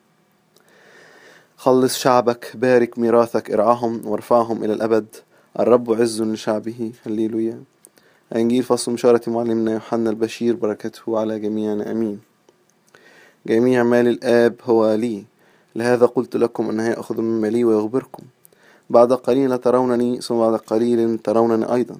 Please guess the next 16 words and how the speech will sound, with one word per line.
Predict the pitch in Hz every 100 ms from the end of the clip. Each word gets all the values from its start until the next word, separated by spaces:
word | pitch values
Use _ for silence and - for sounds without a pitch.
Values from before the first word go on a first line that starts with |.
| -
لأني | 107 110 113
منطلق | 110 - 110 -
إلى | 107 107
الآب. | 104 - 101 - _ - _ _ -
فقال | - 143 139
قوم | 147 139
من | 131
تلاميذه | 127 120 131 131 123
بعضهم | 117 113 127
لبعض: | 117 120 123 123
"ما | 120 110 123
هو | 131
هذا | 123 127 123
الذي | 117 117
يقوله | 113 - 131 117 113
لنا: | 123 113